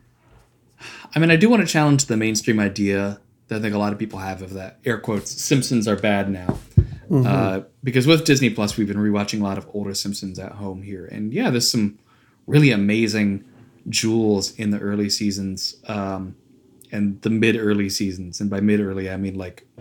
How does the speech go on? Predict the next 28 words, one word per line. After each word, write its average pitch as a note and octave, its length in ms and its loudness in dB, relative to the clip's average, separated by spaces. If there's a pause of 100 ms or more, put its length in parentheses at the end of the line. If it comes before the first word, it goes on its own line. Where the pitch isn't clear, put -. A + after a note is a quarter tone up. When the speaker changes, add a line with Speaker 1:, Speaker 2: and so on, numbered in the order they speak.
(200)
Speaker 1:
five G2 460 -4
to G2 120 -6 (160)
eleven. F#2 480 -8 (160)
<laughs> - 400 -12
Speaker 2:
Yes. C#3 320 6
Speaker 1:
So B2 80 2
still B2+ 260 6
early C3 300 8
in A#2 80 4
the A2+ 60 2
long G#2 200 2
run. F#2+ 280 -4 (760)
Uh, A2 180 4
but - 180 -2
there's C4 160 4
also, E3+ 680 6 (800)
I B2 220 6
would G#3 180 4
say, G#2+ 540 0 (400)
a C#3 60 2
lot A2+ 220 6
of A2 200 -4
episodes A#2+ 420 -4
that A2 100 -2
are G#2+ 80 -4
structured C#3+ 600 -4
the F#3 80 -4
same A2 580 2